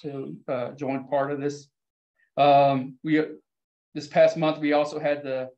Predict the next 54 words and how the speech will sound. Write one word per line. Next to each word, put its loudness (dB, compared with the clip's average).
we -8
participated -10
in -10
the -14
Job 0
Con. -8
And -12
so -12
we -6
actually -4
got -4
to, -16
uh, -14
go -4
out -2
there, -8
interact 0
with -12
the -14
children. -8
That -10
actually, -8
these -12
were -6
high 4
school -4
children. -8
So -8
they, -6
it -4
was -8
more 0
of -8
a, 0
it -8
was -4
good -8
to -14
be -12
out 0
there 0
for 0
us 0
'cause -14
it -6
would, -10
it -6
also 2
gives -8
us -16
a -18
little, -10
uh, -12
uh, -10